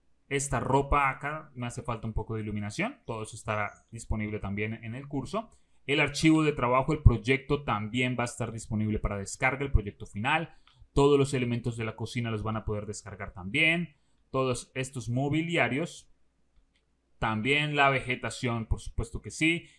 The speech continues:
Esta vegetación no es vegetación propia de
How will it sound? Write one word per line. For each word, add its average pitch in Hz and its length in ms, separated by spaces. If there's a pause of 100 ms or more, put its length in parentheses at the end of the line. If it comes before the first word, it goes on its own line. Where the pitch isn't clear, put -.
(160)
Esta 147 240
vegetación 123 600
no 147 200
es 139 120
vegetación 120 480
propia 117 280
de 110 400